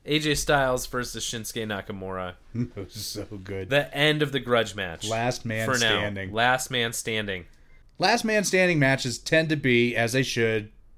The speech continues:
Speaker 2: more brutal by definition, uh, longer by definition, and better by definition. And this was no exception to that rule.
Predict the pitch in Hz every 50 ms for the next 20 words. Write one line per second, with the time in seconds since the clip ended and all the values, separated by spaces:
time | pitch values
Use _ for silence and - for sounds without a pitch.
0 | - - - 98 113 139 147 139 165 175 170 143 123 127 131 135 - - - 117
1 | 113 120 123 123 - 123 120 117 - - 104 101 101 104 - - - - _ _
2 | - - - - - - - - - 107 110 110 110 110 107 107 104 101 101 95
3 | 110 113 131 147 160 165 147 120 110 110 113 110 - - 107 104 104 104 101 -
4 | 101 101 98 92 - 104 104 104 101 - - - - 107 104 107 107 107 104 101
5 | 101 95 - - 110 101 - 117 120 117 104 90 82 85 - - - - 98 95
6 | 87 92 90 - 92 92 90 - - 87 85 85 87 90 92 98 95 - 101 95
7 | 87 - - - - - - - - - - 101 101 107 120 127 147 156 147 131
8 | 117 - - 117 104 95 - 104 92 90 90 87 85 87 87 80 80 80 -